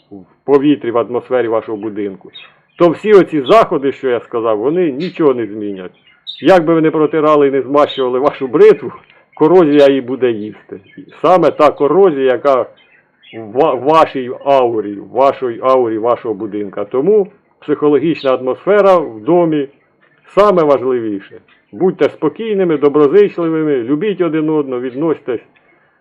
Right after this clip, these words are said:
один до одного добре, і тоді все буде добре. Ну, чого я нам всім і бажаю. Будьте здорові, живіть довго.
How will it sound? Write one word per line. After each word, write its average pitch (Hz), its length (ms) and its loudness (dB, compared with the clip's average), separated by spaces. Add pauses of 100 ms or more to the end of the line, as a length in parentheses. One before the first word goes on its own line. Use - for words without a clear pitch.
(120)
один 127 340 0
до 135 180 4
одного 107 500 -4 (160)
добре, 160 580 4
і 160 100 -6
тоді 175 280 -4
все 143 240 -2
буде 110 260 -4
добре. 92 400 -16 (560)
Ну, 101 240 -16
чого 156 220 -4
я 127 240 -2
нам 113 200 -8
всім 123 240 -14
і 104 40 -10
бажаю. 92 500 -14 (360)
Будьте 135 360 -10
здорові, 135 380 -8
живіть 101 340 -12
довго. 90 180 -14